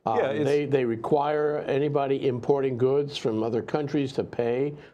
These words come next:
Speaker 1: sometimes prohibitively high taxes, essentially, on the importation of goods.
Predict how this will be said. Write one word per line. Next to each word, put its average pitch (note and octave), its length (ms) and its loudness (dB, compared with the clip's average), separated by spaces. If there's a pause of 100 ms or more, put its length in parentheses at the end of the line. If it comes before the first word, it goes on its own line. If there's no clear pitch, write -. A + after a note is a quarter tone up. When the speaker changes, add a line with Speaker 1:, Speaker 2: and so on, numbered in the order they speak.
Speaker 1:
sometimes B2+ 540 -4
prohibitively B2+ 760 0
high A2+ 340 -2 (460)
taxes, F#3+ 540 -2
essentially, B2 560 0
on A2+ 240 -2 (240)
the D3 100 0
importation C#3 600 0
of G#2 140 -4
goods. C#3 400 0